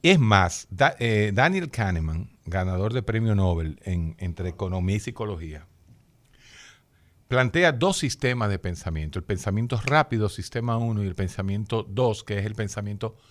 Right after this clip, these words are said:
el cual tú analizas. Y él demostró que la mayoría de la gente del mundo trabaja en el sistema uno, en el sistema intuitivo, y que tiene la razón.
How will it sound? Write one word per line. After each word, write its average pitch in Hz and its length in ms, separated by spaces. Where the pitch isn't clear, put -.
el 92 240
cual 107 280
tú 107 180
analizas. 90 880
Y 175 220
él 277 140
demostró 143 680
que 190 100
la 190 140
mayoría 185 920
de 143 220
la 127 380
gente 180 340
del 151 140
mundo 120 480
trabaja 165 680
en 131 220
el 123 260
sistema 151 520
uno, 160 220
en 104 80
el 101 60
sistema 156 400
intuitivo, 127 760
y 208 160
que 202 140
tiene 226 460
la 147 120
razón. 95 500